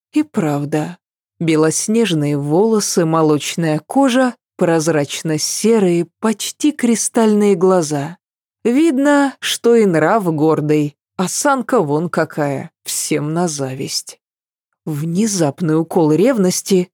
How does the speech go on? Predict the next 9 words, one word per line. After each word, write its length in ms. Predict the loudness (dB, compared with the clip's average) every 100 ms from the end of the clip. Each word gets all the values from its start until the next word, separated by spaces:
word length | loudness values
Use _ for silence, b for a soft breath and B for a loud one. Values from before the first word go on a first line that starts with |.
| -6
заставил 840 | -2 -2 -2 -4 -2 0 2 2
меня 380 | 2 0 0 -2 -2
ошеломлённо 800 | -2 0 2 2 2 2 2 2
распахнуть 680 | 0 0 -2 0 0 0
глаза — 640 | 2 4 4 2 2 0 -2 _ _ -2
уставившись 1040 | 0 -2 -2 0 2 2 -2 0 -2 0
на 160 | -2 0
принца. 680 | 0 -2 -2 -4 -4 -4 -6 _ _ _ _ _ _
Это 480 | -10 -10 _ -10 -10